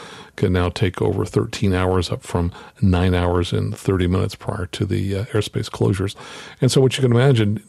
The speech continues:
that means not only does it add hours to the journey, but it also adds tremendous cost to the amount of fuel that's being required for that journey,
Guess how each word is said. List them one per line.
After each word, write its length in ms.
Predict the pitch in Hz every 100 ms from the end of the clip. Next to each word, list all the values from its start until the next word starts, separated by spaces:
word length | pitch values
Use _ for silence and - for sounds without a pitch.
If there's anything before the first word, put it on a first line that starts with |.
| -
that 200 | 123 127
means 400 | 127 127 123 -
not 100 | 127
only 140 | 147
does 160 | 120 107
it 100 | 107
add 220 | 98 104
hours 580 | 98 98 113 107 101 -
to 140 | -
the 100 | 117
journey, 440 | 101 110 123 98 92 - - -
but 100 | -
it 100 | 113
also 360 | 107 110 - 107
adds 220 | 98 98
tremendous 640 | - - 107 117 139 98
cost 420 | - - 107 -
to 80 | -
the 60 | 104
amount 200 | 95 92
of 80 | -
fuel 360 | - 123 127
that's 140 | 95 -
being 220 | 113 104
required 520 | 101 - 110 98 95 - - - -
for 280 | - 147
that 260 | 160 107 -
journey, 400 | 98 95 87 90